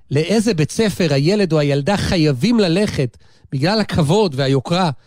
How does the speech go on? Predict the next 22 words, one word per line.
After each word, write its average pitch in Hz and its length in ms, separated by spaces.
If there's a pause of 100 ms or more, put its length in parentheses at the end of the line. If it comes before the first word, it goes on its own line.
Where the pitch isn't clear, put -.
(140)
שההורים 156 400
יזכו 202 320
בו, 147 260 (440)
או 151 60
עם 147 120
איזו 208 300
משפחה 185 600
הוא 139 240
צריך 127 200
להתחתן, 175 680 (960)
בגלל 151 300
המעמד 151 380
החברתי 139 400
של 160 200
ההורים, 156 420 (480)
ה-, 131 80
ה-, 123 760
ה-, 120 260
ההתעקשות 123 480
הזאת 143 240
היא 147 120
רחוקה 151 580